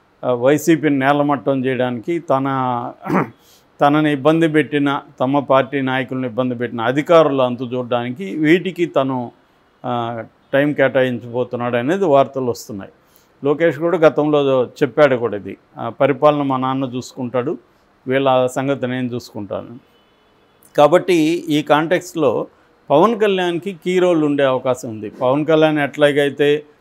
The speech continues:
అధికారంలోకి రావడానికి చంద్రబాబుకి కుడి భుజంలాగా ఉపయోగపడ్డాడో ఇప్పుడు కూడా పాలనలో కూడా చంద్రబాబు కుడి భుజంలాగా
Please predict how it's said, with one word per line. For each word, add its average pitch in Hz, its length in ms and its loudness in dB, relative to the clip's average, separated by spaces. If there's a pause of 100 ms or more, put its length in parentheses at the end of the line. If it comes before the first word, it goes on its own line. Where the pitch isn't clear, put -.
(380)
అధికారంలోకి 156 680 4
రావడానికి 143 560 2
చంద్రబాబుకి 143 800 -2
కుడి 147 260 0
భుజంలాగా 143 640 0
ఉపయోగపడ్డాడో 131 840 0
ఇప్పుడు 190 300 -2
కూడా 190 200 2
పాలనలో 175 600 4
కూడా 165 220 2
చంద్రబాబు 147 580 -4
కుడి 135 220 -6
భుజంలాగా 139 640 -4